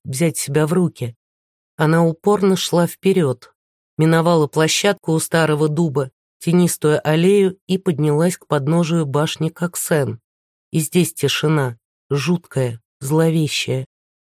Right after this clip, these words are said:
Только листья лепечут да дышат за обрывом моря. У подъемного моста ни души.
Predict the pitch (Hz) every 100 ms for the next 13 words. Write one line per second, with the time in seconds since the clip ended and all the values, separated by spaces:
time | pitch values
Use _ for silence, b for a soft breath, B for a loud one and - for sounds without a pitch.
0 | - 151 - 156 190 185 - 143 147 -
1 | 147 - 120 123 139 127 175 - 147 120
2 | 139 123 151 151 160 175 175 151 120 117
3 | _ _ _ _ _ 147 - 147 160 170
4 | 160 151 151 156 160 - - 196 196 160
5 | 143 160 - - 147 117